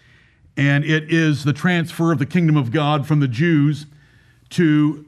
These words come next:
the Gentiles. And at the conclusion of it, Jesus asked the Pharisees,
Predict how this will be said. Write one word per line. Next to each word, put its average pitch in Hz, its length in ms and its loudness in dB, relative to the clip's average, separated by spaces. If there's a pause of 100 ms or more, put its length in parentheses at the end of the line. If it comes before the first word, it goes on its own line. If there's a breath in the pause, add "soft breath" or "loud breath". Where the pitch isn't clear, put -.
the 143 540 0
Gentiles. 127 840 -2 (560 soft breath)
And 156 120 0
at 156 80 0
the 151 80 -2
conclusion 147 540 0
of 139 100 0
it, 147 120 -4
Jesus 147 400 -2
asked 151 280 -2
the 143 80 -2
Pharisees, 143 720 -2